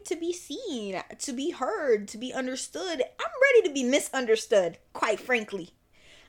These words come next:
I'm ready to mis-, I'm ready for people to misunderstand me so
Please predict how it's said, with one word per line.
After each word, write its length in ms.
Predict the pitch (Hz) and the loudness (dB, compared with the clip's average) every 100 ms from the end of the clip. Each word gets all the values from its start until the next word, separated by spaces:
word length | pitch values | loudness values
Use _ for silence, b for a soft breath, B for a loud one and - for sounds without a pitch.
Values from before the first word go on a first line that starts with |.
| - | 2
I'm 140 | 403 | 4
ready 160 | 392 339 | 6 4
to 80 | |
mis-, 300 | 285 277 302 - | 6 4 4 2
I'm 180 | 320 392 | 0 4
ready 160 | 359 349 | 4 4
for 140 | 302 | 0
people 240 | 320 285 | 0 0
to 60 | 269 | 0
misunderstand 880 | 262 277 247 214 - 240 240 233 240 | 0 2 2 2 2 4 6 4 2
me 300 | 226 196 196 | -2 -2 -8
so 380 | - 240 226 | 2 4 4